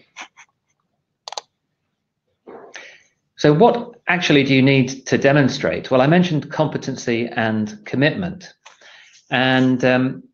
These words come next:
this document here, the U K spec, so although it sounds like a specification, it actually sta-, it doesn't stand for that.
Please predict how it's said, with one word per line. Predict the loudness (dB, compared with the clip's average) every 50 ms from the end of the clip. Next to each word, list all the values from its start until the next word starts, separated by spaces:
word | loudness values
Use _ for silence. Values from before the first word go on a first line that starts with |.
| _ _ 0
this | 2 2 0 -2 -4
document | 0 0 0 2 2 0 0 0 0
here, | 0 0 0 0
the | 0 0 -2
U | 0 2 2 2 2
K | 2 0 0 0 2 2 0
spec, | -2 -4 -8 -4 0 0 2 2 0 -4 -10 -18 -20 _ _ _ _ _ -20 -20 -20 _ _ _ _
so | -2 0 2
although | 4 4 4
it | 2 2
sounds | 0 -2 -2 -2 0 -2
like | -2 -2 -4
a | -8
specification, | -8 -4 -2 -2 -2 -2 -6 -10 -6 -2 0 0 0 0 -4 -8 -10 -14 -16 -14 -10
it | -6 -6
actually | -6 -6 -6 -8 -12
sta-, | -10 -8 -8 -6 -6 -8 -10
it | -14 -18 _ _
doesn't | -10 -8 -8 -6
stand | -2 0 0 0 0 -2
for | -6 -10
that. | -12 -12 -14 -14 -18